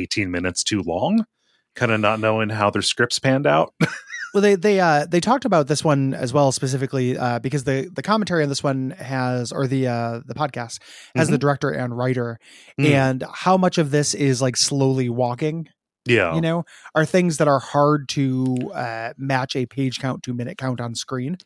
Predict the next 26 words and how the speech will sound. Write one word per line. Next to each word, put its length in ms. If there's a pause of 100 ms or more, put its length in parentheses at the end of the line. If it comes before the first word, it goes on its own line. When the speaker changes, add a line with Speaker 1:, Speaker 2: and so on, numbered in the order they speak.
(460)
Speaker 1:
And 100
this 160
is 100
something 340
that 120
they 140
would 180
get 380 (160)
a, 40 (180)
a 100
much, 400
much 320
better 280
at. 400 (440)
Like, 180 (360)
Speaker 2:
Yeah. 80
Speaker 1:
y-, 80
there 260
are 200
standout 440
episodes, 560
particularly 800
from 220
season 340
four 320
onward. 480